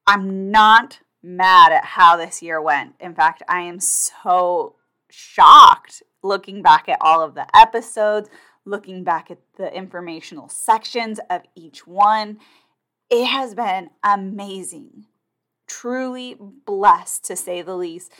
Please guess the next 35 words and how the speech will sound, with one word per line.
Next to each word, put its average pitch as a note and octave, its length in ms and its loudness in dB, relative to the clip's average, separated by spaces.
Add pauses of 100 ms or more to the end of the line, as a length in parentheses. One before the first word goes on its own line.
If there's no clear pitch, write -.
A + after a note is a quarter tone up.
(340)
that F#3 240 2
I F#3 200 4
am G#3+ 180 -6
able F3+ 460 -14
to E3 360 -18
share G#3+ 460 0
my A3 180 -4
knowledge, E3 600 0 (180)
share G3+ 280 -6
my F#3+ 140 -2
resources, F3 1040 -10 (640)
and G3 160 -14
just G3 300 -8 (180)
pour B3 300 4
out G#3 260 8
to - 160 -16
you E3+ 160 -20
guys. - 300 -14 (120)
And G3 140 -16
the G3+ 60 -16
best B3+ 260 2
part G#3 240 -6
is, G3 160 -10
is F3+ 220 -18
you G#3 120 -14
guys A#3+ 280 -2
pour G3+ 440 -4
back - 360 0
to G#3 120 -18
me. F3+ 460 -18 (800)
And G3 140 2
I'm E3 400 -2
so G3 280 -4
thankful F3 460 -8
for - 240 -16